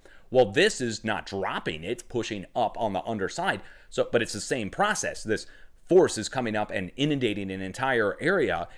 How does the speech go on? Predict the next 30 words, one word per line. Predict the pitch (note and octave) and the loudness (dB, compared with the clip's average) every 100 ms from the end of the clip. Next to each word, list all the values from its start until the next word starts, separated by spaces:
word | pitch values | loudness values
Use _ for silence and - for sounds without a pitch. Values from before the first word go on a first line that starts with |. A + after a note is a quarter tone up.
| - | -4
and | G#2+ | -2
it's | G#2 - | -2 0
saturating | - D#3+ G#3 C#3 A2+ F2 E2+ | 2 2 2 4 4 2 -4
the | E2 | -6
area | D#2+ E2 F#2+ | -4 -2 0
with | A2+ G#2+ C3 - - | 2 4 2 -2 -4
four | G#2 F#2 | 0 2
point | G2+ E2+ - | 0 -2 -2
six | G2 - G2 | -6 -4 -4
worth | E2+ | -4
of | E2+ | -2
energy | F2+ A2 E2 D#2 | -2 -2 -4 -8
across, | C#2+ G2 E2+ - - - | -4 -2 -2 -8 -18 -16
you | F2 | -16
know, | - - | -16 -6
thousands | E2+ F2 F2 E2 | -4 -4 -6 -12
of | D2+ | -8
miles | F2+ F#2+ D2+ - | -4 -4 -6 -8
on | F2 | -8
the | |
plate | D2+ F2+ C#2+ | -4 -4 -4
boundaries. | - D#2+ D2+ D2+ - - - - | -6 -8 -10 -14 -16 -20 -18 -4
Now, | G2+ | 2
that's | C3 F3+ | 2 2
gonna | E3+ D#3 | -2 -4
transfer | - C3 G#2 A2+ | -4 -6 -2 0
out. | B2 D3 - | 0 -2 -8
It's | F#2+ - | -14 -10
gonna | G2+ | -8
spread | F#2 - F2+ | -8 -4 -4